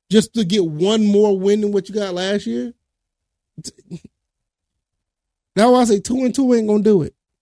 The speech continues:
Three and one. At minimum. Four and oh would be great, but three and one. Three and one, you get over five hundred, you get a winning record, you probably win a division.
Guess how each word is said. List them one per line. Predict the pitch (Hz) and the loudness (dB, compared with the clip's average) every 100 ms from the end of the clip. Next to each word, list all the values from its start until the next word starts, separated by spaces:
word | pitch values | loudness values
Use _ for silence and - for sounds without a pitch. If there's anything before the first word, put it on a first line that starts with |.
| _ - | _ 2
Three | 240 262 | 4 4
and | 247 | 2
one. | 220 220 123 143 _ _ _ _ _ _ _ - | 0 -2 -4 -8 _ _ _ _ _ _ _ -2
At | 220 180 | -2 0
minimum. | 185 247 262 156 113 131 _ | 2 4 4 0 -6 -12 _
Four | 208 262 | 0 2
and | 262 | 2
oh | 262 | 2
would | 240 202 | 2 0
be | |
great, | 180 190 196 - | 0 0 0 -2
but | 165 156 | -6 -4
three | 220 254 | -2 0
and | 247 202 | 0 -2
one. | 226 151 - _ _ _ _ _ _ _ _ _ _ _ _ _ _ _ _ _ _ _ _ _ _ _ _ _ _ _ _ _ _ _ _ - | -2 -4 -8 _ _ _ _ _ _ _ _ _ _ _ _ _ _ _ _ _ _ _ _ _ _ _ _ _ _ _ _ _ _ _ _ -4
Three | 220 302 | 2 2
and | 311 240 | 2 0
one, | 233 226 | 0 0
you | 220 | 0
get | 208 226 | 2 2
over | 220 202 | 2 0
five | 220 214 196 | 0 0 0
hundred, | 208 202 185 185 156 | 0 0 2 2 0
you | 160 | -2
get | 196 | 2
a | 185 | 2
winning | 185 190 180 180 | 4 4 2 2
record, | 180 170 170 135 | 0 0 -4 -6
you | 143 | -6
probably | 196 185 175 | -2 -2 -2
win | 180 180 | -2 -2
a | |
division. | 160 151 170 160 147 151 | -4 -2 0 0 -2 -8